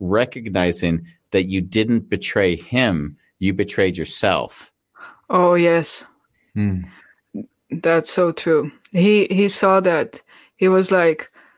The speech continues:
Speaker 2: he transcended that. He was like, "This is not about me. This is you."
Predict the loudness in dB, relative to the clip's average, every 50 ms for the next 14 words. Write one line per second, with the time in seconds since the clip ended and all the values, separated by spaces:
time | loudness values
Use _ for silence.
0 | _ _ _ _ -10 -4 0 2 2 2 2 0 -2 _ -20 _ _ -6 -2 0
1 | 2 2 2 2 2 2 2 4 4 2 2 2 0 0 0 2 0 0 -4 -6
2 | -14 -16 -16 -18 _ -2 0 2 2 2 2 2 2 2 2 0 -2 0 0 0
3 | 2 4 2 4 2 2 2 2 0 2 0 0 0 0 2 2 0 0 0 0
4 | 0 0 0 0 0 0 2 2 2 2 0